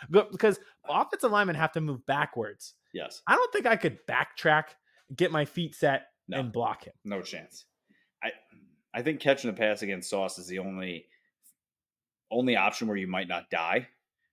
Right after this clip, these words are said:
Speaker 2: Because, like, even throwing to Tyreek, like, there's also, like, a pass rush that you have to avoid, I'm assuming.
Speaker 1: That's a great question.
Speaker 2: Like, is it
Speaker 1: But
Speaker 2: just
Speaker 1: if
Speaker 2: on air? If it's on air, I'm gonna try that one.
Speaker 1: Okay,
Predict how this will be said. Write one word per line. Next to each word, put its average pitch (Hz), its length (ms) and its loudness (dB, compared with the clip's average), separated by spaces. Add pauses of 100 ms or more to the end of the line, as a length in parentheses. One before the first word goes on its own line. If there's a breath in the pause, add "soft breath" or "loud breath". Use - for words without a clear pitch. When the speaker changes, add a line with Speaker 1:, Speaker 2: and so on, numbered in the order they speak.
Speaker 2:
Because, 113 260 0
like, 117 140 0
even 135 260 0
throwing 123 380 4
to 110 80 0
Tyreek, 110 580 0
like, 92 240 -4 (320)
there's 107 220 -4
also, 113 320 2
like, 87 200 -4
a - 40 -10
pass 120 380 0
rush 73 220 -6
that 82 80 -10
you 87 120 -6
have 85 140 -6
to 87 120 -8
avoid, 85 320 -8
I'm 71 120 -10
assuming. 104 500 -6 (1080)
Speaker 1:
That's 135 280 2
a 135 40 -2
great 120 220 6
question. 110 360 -8 (840)
Speaker 2:
Like, 107 120 2
is 117 140 -2
it 113 60 2
Speaker 1:
But 107 100 4
Speaker 2:
just 110 120 -4
Speaker 1:
if 113 60 0
Speaker 2:
on 101 140 2
air? 113 480 6
If 131 100 2
it's 131 140 2
on 185 160 8
air, 120 440 6
I'm 110 200 -2
gonna 107 160 -2
try 87 260 0
that 92 200 -2
one. - 640 -2
Speaker 1:
Okay, 143 280 0